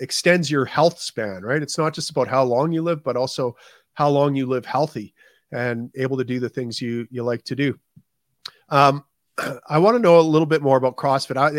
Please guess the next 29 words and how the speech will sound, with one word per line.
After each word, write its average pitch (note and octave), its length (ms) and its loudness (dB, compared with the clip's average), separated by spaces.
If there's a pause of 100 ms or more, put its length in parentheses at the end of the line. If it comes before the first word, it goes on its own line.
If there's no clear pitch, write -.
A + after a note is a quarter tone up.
and C#3+ 180 -6
guys, D#3+ 300 2
I D3+ 140 0
wanna F#3 220 0
get D#3+ 160 -4
into C#3 720 -6 (380)
picking D#3 300 -6
Terry's C3 420 -4
brain A#2+ 440 -8
about, A#2 500 -6 (440)
uh, A#2+ 200 -2
because C3 360 -4
he's, E3 260 -4
he's D3 220 -8
not F#3 220 0
just D#3 340 -4
a C3+ 120 -2
CrossFit C#3 640 -6
athlete. B2 360 -8
He C3+ 100 -4
also D#3 280 -4
ho-, C3 140 -8 (120)
is B2+ 160 -10
a - 40 -10
coach, B2+ 440 -6
a B2 60 -20
fitness C#3+ 340 -12
coach. - 380 -8 (300)
And C3+ 380 0